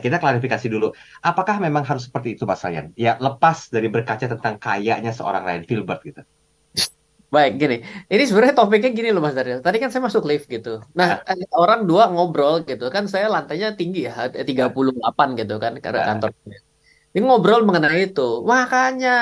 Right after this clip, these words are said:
Speaker 2: nggak kaya-kaya, kerja terus sih, udah bikin bisnis."
Speaker 1: <laughs>
Speaker 2: Yang lucu begini ya, dua orang ini sama-sama kerja tapi ngomongnya begitu <laughs> gitu kan.
Speaker 1: <laughs> Oke, oke, oke.
Speaker 2: Iya kan? Ya, so-, sama-sama kok pakai lanyardnya sama gitu, tapi kok
Speaker 1: Ah.
Speaker 2: begitu cara ngomongnya gitu. Nah,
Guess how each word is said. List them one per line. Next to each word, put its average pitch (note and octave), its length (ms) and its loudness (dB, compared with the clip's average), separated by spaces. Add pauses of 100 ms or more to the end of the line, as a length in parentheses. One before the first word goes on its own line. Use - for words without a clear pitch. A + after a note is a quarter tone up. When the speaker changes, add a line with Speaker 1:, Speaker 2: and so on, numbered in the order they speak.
(240)
Speaker 2:
nggak F#3 260 4
kaya-kaya, F#3+ 600 0 (160)
kerja G#3+ 220 -2 (120)
terus C#4 280 -4 (100)
sih, C4+ 140 2 (200)
udah D4+ 260 0 (280)
bikin A3 340 -10
bisnis." B3+ 240 0
Speaker 1:
<laughs> - 1160 -4 (340)
Speaker 2:
Yang F4 240 2
lucu D#4 320 2
begini D#4 400 0
ya, A3 160 4
dua A#3+ 160 6
orang B3+ 240 0
ini F4 80 -2
sama-sama A#3+ 480 -2
kerja A3 320 -2
tapi E4 160 -6
ngomongnya D4 400 -2
begitu F4 400 -2
<laughs> B3 220 4
gitu - 140 -6 (120)
kan. G3+ 40 -2
Speaker 1:
<laughs> - 360 2
Oke, F#2 400 -4
oke, F#2+ 200 -14 (200)
oke. - 80 -6
Speaker 2:
Iya A3+ 220 2
kan? B3+ 180 -2
Ya, D#3+ 160 0
so-, F#3+ 180 4
sama-sama G3+ 460 2
kok G#3 220 -6
pakai F3 180 -6
lanyardnya D3+ 480 -4
sama F#3 480 -2
gitu, F#3+ 160 -2
tapi A#3+ 240 -6
kok F#4 160 2
Speaker 1:
Ah. A3+ 80 -4
Speaker 2:
begitu D4+ 320 0 (160)
cara F3+ 160 0
ngomongnya F3 480 -4
gitu. A#2+ 240 -4
Nah, F3 160 0